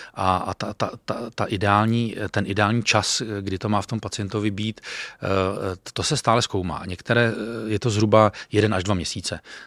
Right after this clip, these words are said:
se tak jako ustálilo a každá ta skupina, eh, to dělá trošku jinak, no.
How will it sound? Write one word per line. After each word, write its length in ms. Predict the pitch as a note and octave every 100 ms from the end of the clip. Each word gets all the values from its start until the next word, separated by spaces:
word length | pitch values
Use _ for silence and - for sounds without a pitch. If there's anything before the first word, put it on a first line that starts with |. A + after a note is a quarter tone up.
| -
se 100 | G#2
tak 160 | F2+
jako 180 | G#2+ F#2+
ustálilo 520 | - - F2+ F#2+ F#2+
a 80 | G2+
každá 300 | - F2+ F#2
ta 100 | G#2+
skupina, 460 | - F#2+ G2 F#2 F#2+ - - - F2
eh, 20 |
to 120 | F2 F2+
dělá 220 | F2 F2
trošku 300 | G2+ - F#2
jinak, 240 | E2+ C#2+ -
no. 60 | -